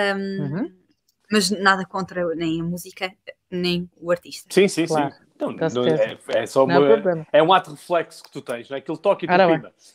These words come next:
Speaker 3: Ah,
Speaker 1: Yeah.
Speaker 3: <laughs> qual é que é a pessoa mais famosa da tua lista de contactos? Que é uma
Speaker 1: Uhum.
Speaker 3: pergunta que nós já não fazemos há muito tempo, mas não conta dizes Rubem Dias, pá, porque, por favor,
Speaker 2: Exato.
Speaker 3: não é?
Speaker 1: Olha,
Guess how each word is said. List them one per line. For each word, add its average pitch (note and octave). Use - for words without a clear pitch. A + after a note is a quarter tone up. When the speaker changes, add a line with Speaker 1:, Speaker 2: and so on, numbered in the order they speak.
Speaker 3:
Ah, D3+
Speaker 1:
Yeah. F#3+
Speaker 3:
<laughs> -
qual G#3+
é G#3
que -
é E3+
a D#3
pessoa E3
mais F3
famosa D3
da C#3+
tua C#3+
lista D#3
de -
contactos? B2
Que -
é -
uma G3
Speaker 1:
Uhum. -
Speaker 3:
pergunta E3+
que D#3
nós E3
já E3
não D3+
fazemos C#3
há C#3
muito C3
tempo, B2+
mas F3+
não D#3+
conta G3
dizes D#3
Rubem G3+
Dias, D#3+
pá, F2
porque, A2
por -
favor, G#3+
Speaker 2:
Exato. G#3
Speaker 3:
não A4+
é? C#3+
Speaker 1:
Olha, F#3